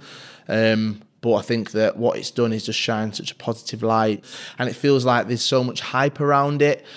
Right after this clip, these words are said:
and so much excitement around it as well. And I'm so passionate about that because it links with everything that I've talked about with giving young people an opportunity, but we should be giving these incredible girls and these incredible women opportunities as well,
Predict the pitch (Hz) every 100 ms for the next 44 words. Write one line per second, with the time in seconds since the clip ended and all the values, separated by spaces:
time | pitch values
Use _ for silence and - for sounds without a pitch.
0 | - 117 113 123 - - - 127 135 151
1 | 151 143 139 143 139 - 120 120 135 143
2 | 160 - - _ _ _ - 120 127 123
3 | - 123 120 135 127 - 123 107 113 110
4 | 131 127 - 123 117 113 127 127 101 123
5 | 117 110 120 120 120 123 - 127 123 -
6 | 110 113 110 113 110 107 - - _ -
7 | 127 127 123 127 131 131 127 123 117 110
8 | 120 135 135 123 117 113 131 - _ _
9 | - 117 123 156 135 143 131 131 127 127
10 | 123 - - 123 120 - - 143 131 127
11 | 123 131 135 127 123 117 117 - 135 127
12 | 120 135 151 151 151 143 147 139 131 139
13 | 123 113 120 131 143 156